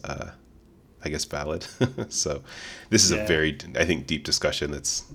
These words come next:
Speaker 1: definitely big, but, um,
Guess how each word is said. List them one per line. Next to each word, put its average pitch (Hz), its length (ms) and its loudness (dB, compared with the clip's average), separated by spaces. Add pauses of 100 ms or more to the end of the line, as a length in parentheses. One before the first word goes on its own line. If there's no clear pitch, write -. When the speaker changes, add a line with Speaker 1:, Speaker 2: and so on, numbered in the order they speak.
(120)
Speaker 1:
definitely 73 340 -4
big, 69 400 -6 (140)
but, - 260 0 (760)
um, 67 340 -8